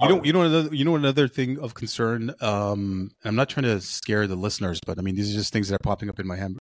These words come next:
Speaker 1: head randomly. Uh, that if you compare us to our closest neighbor, the U S, for example, in U S, the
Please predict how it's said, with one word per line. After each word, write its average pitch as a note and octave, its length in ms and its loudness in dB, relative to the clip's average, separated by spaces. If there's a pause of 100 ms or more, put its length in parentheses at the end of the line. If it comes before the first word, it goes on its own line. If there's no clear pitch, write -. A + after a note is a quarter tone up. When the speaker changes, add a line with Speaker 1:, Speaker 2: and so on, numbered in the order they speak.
Speaker 1:
head G2+ 220 -4
randomly. G2 480 -2 (640)
Uh, G#2 180 -4 (120)
that A2+ 260 2
if - 140 -12
you C#3+ 80 0
compare C3 320 2
us C3 160 0
to A#2+ 220 2
our G#2+ 80 2
closest A2 400 -4
neighbor, G#2 320 -2
the G2 80 -4
U F#2+ 200 0
S, E2+ 220 -6
for G#2+ 120 -4
example, F#2 440 -6 (680)
in C3+ 140 0
U C3 280 2
S, E3+ 280 -2
the A#2+ 480 0